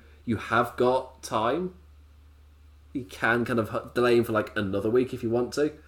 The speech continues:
'Cause we know as soon as we return, we're just getting, like, one-on-one matches. We're getting A J Styles versus Randy Orton.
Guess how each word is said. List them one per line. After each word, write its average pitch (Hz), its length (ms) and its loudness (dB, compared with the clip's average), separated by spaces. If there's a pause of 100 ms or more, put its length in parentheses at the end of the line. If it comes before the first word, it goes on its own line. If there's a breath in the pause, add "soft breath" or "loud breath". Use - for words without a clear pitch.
(280 soft breath)
'Cause 202 140 0
we 220 80 4
know 247 80 10
as 220 80 12
soon 196 100 8
as 143 80 4
we 120 60 -2
return, 113 280 2
we're 92 80 -6
just 120 180 -4
getting, 95 280 0
like, 90 300 -2
one-on-one 101 400 0
matches. 101 300 -2
We're 101 40 -6
getting 110 220 2
A 113 100 4
J 110 120 0
Styles 98 340 0
versus 95 160 -6
Randy 104 260 2
Orton. 90 320 0